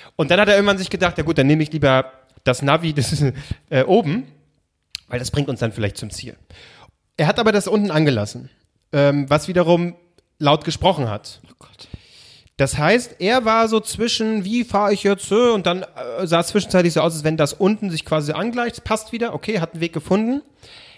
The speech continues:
Speaker 1: Er guckte aber immer mal wieder hin, wo er wollte. Das kam dann so weit, dass, äh, das Navi an einer Kreuzung gesagt hat, das oben hat gesagt, „Geradeaus“, was für mich auch logischer aussah, war, sah wunderbar aus.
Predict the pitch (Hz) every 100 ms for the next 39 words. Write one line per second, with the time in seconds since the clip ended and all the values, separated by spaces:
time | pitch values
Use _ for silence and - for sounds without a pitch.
0 | _ 151 - - - 185 185 190 196 -
1 | 214 240 226 196 185 180 175 - 160 196
2 | 180 160 143 160 170 110 - 131 - 180
3 | 175 147 165 202 214 220 190 175 - -
4 | 151 151 160 160 - - 147 147 160 208
5 | 226 240 _ _ 147 156 151 147 - _
6 | 139 131 151 185 - 214 247 294 _ _
7 | 165 151 170 185 190 196 - - - -
8 | 160 185 170 - 156 147 - 110 98 143
9 | 269 - - - - - 139 - 139 135
10 | 110 127 165 170 165 190 185 143 113 110
11 | 117 104 127 123 104 139 190